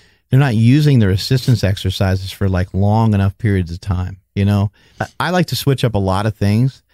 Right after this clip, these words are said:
but I still normally, even though I'm not trying to be the strongest powerlifter in the world,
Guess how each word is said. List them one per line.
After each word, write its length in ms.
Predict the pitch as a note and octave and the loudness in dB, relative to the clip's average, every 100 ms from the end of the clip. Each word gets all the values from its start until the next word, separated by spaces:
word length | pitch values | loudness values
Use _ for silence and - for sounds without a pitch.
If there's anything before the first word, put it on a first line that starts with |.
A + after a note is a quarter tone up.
| _ _ _ | _ _ _
but 180 | G2+ A#2+ | -2 -2
I 160 | - A2+ | 0 -2
still 480 | G#2 - C3+ C#3 B2 - | -2 -2 0 2 -2 -4
normally, 720 | A2 A2 B2+ C3+ G2+ F2+ G2+ G#2 _ - | 0 2 2 2 2 0 -4 -10 _ -2
even 280 | A#2 A2 | 0 2
though 240 | G#2+ G#2 G2 | 2 0 -2
I'm 220 | G2+ G2+ | -2 -2
not 180 | G#2 G2 | -2 -2
trying 180 | A2 G2+ | -2 -2
to 60 | |
be 100 | F#2+ | -2
the 60 | F#2+ | -4
strongest 420 | - G#2 F#2 - | -4 -4 -4 -4
powerlifter 520 | A2 G2+ F#2+ F#2+ F#2+ | -4 -2 -2 -4 -2
in 60 | F2+ | -2
the 60 | G2 | -2
world, 380 | A#2+ A2+ G#2 | 0 -2 -2